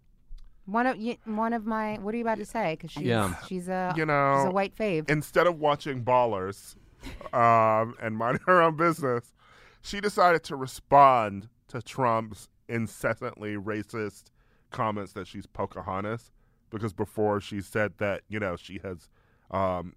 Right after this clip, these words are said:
Speaker 3: a Native American person as one of her ancestors.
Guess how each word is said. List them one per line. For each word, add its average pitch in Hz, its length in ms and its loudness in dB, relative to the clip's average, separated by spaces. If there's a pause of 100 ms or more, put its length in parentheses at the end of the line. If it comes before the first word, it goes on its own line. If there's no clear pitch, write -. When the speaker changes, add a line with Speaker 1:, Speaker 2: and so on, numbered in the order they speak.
(340)
Speaker 3:
a 107 80 -4
Native 110 480 -6
American 92 760 -10 (140)
person 85 580 -10
as 92 160 -14
one 90 120 -12
of 85 100 -14
her 87 120 -14 (140)
ancestors. - 680 -20